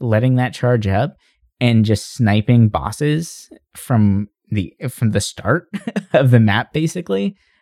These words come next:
uh, and K O'ing them in that one hit. I was like, "Okay,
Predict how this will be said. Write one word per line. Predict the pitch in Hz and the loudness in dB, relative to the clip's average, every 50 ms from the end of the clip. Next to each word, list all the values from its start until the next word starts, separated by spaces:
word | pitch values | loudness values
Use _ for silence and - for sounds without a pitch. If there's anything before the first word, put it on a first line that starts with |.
| _ _ | _ _
uh, | - | 2
and | 110 104 101 98 - 107 107 104 | 2 4 4 2 2 2 2 2
K | - 127 117 107 | 2 2 4 4
O'ing | 110 110 104 104 101 101 | 6 6 6 6 4 2
them | 95 73 64 101 131 123 - _ _ _ - | 0 -2 -4 -6 -8 -8 -10 _ _ _ -6
in | 123 123 113 104 | 0 2 4 4
that | 98 95 78 | 4 2 0
one | 98 101 98 | 0 0 2
hit. | 104 104 95 85 76 - - | 2 0 0 -2 -4 -4 -4
I | 104 | -2
was | 101 92 | -2 -2
like, | 90 90 | -2 0
"Okay, | 117 139 135 123 127 139 | 0 0 2 0 -2 -4